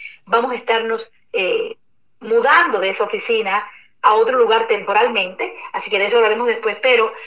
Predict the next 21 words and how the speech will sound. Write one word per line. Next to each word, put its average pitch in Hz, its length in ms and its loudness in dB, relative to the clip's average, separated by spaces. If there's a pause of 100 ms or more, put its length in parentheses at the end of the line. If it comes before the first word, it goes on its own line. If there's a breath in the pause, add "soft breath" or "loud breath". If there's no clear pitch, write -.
(240 loud breath)
va 262 80 6
a - 40 6
haber 294 160 2
actualización 247 600 0
sobre 226 240 2
varios 240 340 2
ec-, 240 220 -4
edificios 233 480 0
escolares 214 540 -2 (320 loud breath)
que 226 80 -4
están 214 300 -4
teniendo, 202 720 -4 (320 loud breath)
eh, 170 440 -4 (120)
remodelaciones. 233 920 0 (400 soft breath)
Se 202 120 0
va 190 80 2
a 196 40 6
hablar 202 480 0
seguramente, 196 640 -6
Luis, 226 380 -6
de 294 360 -2